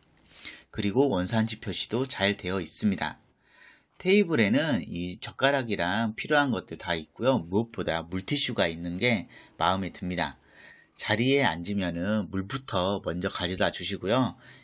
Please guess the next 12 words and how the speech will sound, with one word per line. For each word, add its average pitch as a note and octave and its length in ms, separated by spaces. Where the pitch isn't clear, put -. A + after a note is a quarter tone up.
이어서 G#2+ 300
바로 G#2 500
양파랑 F2 760
단무지, F2+ 560
이 E2 120
중국집 G#2+ 600
상총사부터 D3+ 800
내어주시는데요. F2+ 1040
말씀 G2 440
뭐 G2 220
다 - 200
무난했습니다. A2 800